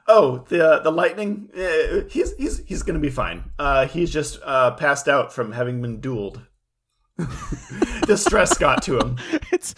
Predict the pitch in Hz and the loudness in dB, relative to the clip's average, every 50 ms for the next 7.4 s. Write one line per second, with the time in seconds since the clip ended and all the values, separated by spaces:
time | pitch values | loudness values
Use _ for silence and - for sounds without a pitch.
0 | - - 349 - - 240 - - - - 302 - - - _ _ _ _ _ _ | -6 -4 -2 0 0 0 0 0 2 2 2 2 2 -2 _ _ _ _ _ _
1 | _ _ _ - - _ - - - - - - - - - - - 151 139 135 | _ _ _ -20 -20 _ -20 -20 -20 -20 -16 -16 -16 -4 0 2 4 4 4 2
2 | - - 127 117 104 120 120 123 123 120 113 107 - - - - - - 113 110 | 0 -2 -6 -4 -2 0 0 2 2 0 0 -2 -2 -6 -8 -8 -8 -8 -6 -6
3 | 110 107 101 101 - - - 107 104 - - - - - 104 92 90 95 90 - | -6 -6 -6 -8 -6 -6 -6 -6 -6 -6 -8 -10 -10 -10 -10 -10 -10 -10 -12 -14
4 | - _ _ - - - - 254 - - - - - 143 147 143 139 139 139 135 | -14 _ _ -20 -20 -10 -8 -8 -8 -6 -4 -2 0 0 2 2 2 2 0 -2
5 | - - - - - 147 - 240 226 233 285 180 139 151 147 180 247 - - 349 | -2 -6 -8 -8 -2 2 2 4 4 4 2 2 2 2 2 2 0 -2 -2 0
6 | 349 311 - - - 143 123 123 131 135 127 110 98 101 101 107 110 117 110 104 | 0 0 0 -2 -2 -2 -2 -2 -2 -2 -4 -4 -4 -6 -4 -4 -4 -4 -6 -6
7 | - 127 113 113 113 113 120 123 | -6 -4 -4 -2 -4 -4 -4 -6